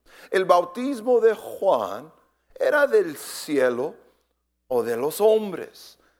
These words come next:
Responderme". Ente-, entonces ellos discutían entre sí, diciendo: "Si decimos del cielo", dirá, "¿por qué pues no le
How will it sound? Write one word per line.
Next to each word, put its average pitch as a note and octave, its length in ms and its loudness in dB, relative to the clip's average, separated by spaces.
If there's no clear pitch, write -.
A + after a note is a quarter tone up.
Responderme". D3 1040 0
Ente-, D#3 800 -2
entonces D#3+ 540 -2
ellos D#3+ 400 -2
discutían C#3 1400 -8
entre B2 280 -8
sí, D3+ 420 -8
diciendo: C#3+ 1000 -2
"Si E3+ 220 -2
decimos A3+ 760 -2
del C#3 200 0
cielo", G#3 880 -2
dirá, D3 640 0
"¿por E3+ 300 -4
qué A3+ 220 0
pues G3 460 -4
no D3 340 -2
le C#3+ 460 -2